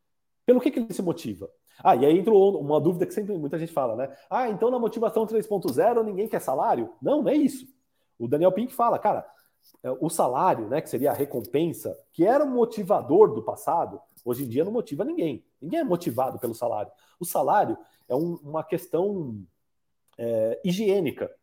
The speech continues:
né? Do mesmo jeito que, cara, eu preciso ter segurança, eu preciso, é, ter, é, é necessidade básica, tá? Então o salário, ele entra no nível das necessidades básicas. Se não tiver, não vai ter motivação nenhuma, óbvio,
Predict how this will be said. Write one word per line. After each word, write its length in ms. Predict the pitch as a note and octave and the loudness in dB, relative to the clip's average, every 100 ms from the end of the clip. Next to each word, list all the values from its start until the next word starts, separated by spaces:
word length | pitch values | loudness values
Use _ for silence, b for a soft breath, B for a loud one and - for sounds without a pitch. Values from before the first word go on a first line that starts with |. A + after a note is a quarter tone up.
| _ _ | _ _
né? 80 | - | -8
Do 100 | A#2+ | -4
mesmo 260 | A#2+ F#3+ F#3+ | 0 0 2
jeito 240 | E3+ G3+ | 0 0
que, 120 | - | -4
cara, 180 | D#3 C#3 | -2 -2
eu 40 | A2 | -2
preciso 280 | - D3 | -4 -8
ter 200 | E3 F#3 | -2 0
segurança, 600 | F3+ E3+ D#3 C#3+ E3 E3 | 0 0 2 2 0 0
eu 40 | B2 | -4
preciso, 540 | - C#3+ E3 F3 C3 B B B _ | -4 -6 2 2 2 B B B _
é, 120 | A#2+ | -8
ter, 640 | A#2 - D#3+ E3 A2+ G#2 F#2+ _ _ - | -4 0 2 2 0 -2 -6 _ _ -20
é, 280 | - E3+ - | -18 -4 4
é 80 | F3 | 4
necessidade 520 | A3 A#3+ - G3+ F#3 | 4 0 4 2 4
básica, 500 | D3+ D3 G#2+ G2+ G2 - | 2 2 2 -4 -12 -8
tá? 140 | - D3+ | 0 0
Então 280 | D3+ G3+ B3 | 2 0 -2
o 60 | |
salário, 640 | A3+ F#3+ B2 C3+ G3+ C3+ B2 | -2 0 2 2 2 2 0
ele 180 | F3 F3+ | 2 2
entra 280 | G3 G3+ | 0 0
no 140 | G3+ G3 | -2 -2
nível 300 | F3 A#3 E3+ | -2 0 0
das 240 | E3 F3 | 0 -2
necessidades 680 | F#3+ G3 G3+ E3 E3+ F#3 G#3 | -4 -4 -6 -6 -2 -2 0
básicas. 580 | E3 D#3 C#3+ G#2+ F2+ - _ _ _ _ | 0 2 0 -4 -12 -14 _ _ _ _
Se 140 | - | -2
não 120 | C3 C3 | 0 0
tiver, 420 | A3 D3 D#3 D#4 | 2 4 6 6
não 140 | E4 | 2
vai 140 | E4 E4+ | 0 0
ter 220 | C#4+ C#4+ | -2 -2
motivação 460 | A#3 G3 E3 - | -2 0 0 0
nenhuma, 380 | B3+ G#3 E3+ G#2 - | 0 2 0 0 6
óbvio, 340 | D3 G#2 G#2 | 6 6 -10